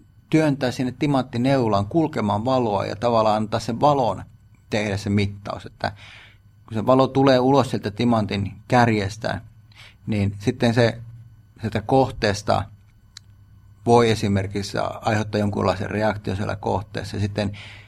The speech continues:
takaisin sitä timanttineulan kärkeä pitkin voi tulla sironnutta valoa, ja sitä analysoimalla voi sitten katsoa, että minkälaiseen, minkälaisia ominaisuuksia siellä kohteella on. Esimerkkinä voisi olla vaikka, että otetaan solu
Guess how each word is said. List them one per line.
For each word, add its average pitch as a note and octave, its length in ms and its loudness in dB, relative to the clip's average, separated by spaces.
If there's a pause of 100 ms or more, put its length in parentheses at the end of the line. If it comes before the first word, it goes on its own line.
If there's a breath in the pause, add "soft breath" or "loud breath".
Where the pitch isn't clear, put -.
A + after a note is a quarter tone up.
(300 loud breath)
takaisin A#2+ 340 4
sitä A2 160 0
timanttineulan A2 640 0
kärkeä A#2 480 0
pitkin A#2 400 0
voi A2+ 180 4
tulla A#2+ 420 4 (720)
sironnutta G#2+ 640 4
valoa, F#2+ 320 0
ja F#2+ 100 -2
sitä A#2 280 0
analysoimalla G#2 640 0
voi G#2 240 -6
sitten G2+ 180 -8
katsoa, - 300 -2
että - 140 -8
minkälaiseen, G#2+ 640 -4 (520)
minkälaisia A#2+ 500 2
ominaisuuksia A2 580 -2
siellä G2+ 160 -2
kohteella G#2+ 440 -6
on. - 160 -4 (1500 loud breath)
Esimerkkinä E3 640 4
voisi E3+ 200 2
olla E3 180 0
vaikka, D#3+ 380 2
että D3 400 4 (440)
otetaan B2+ 640 2 (580)
solu C#3+ 580 2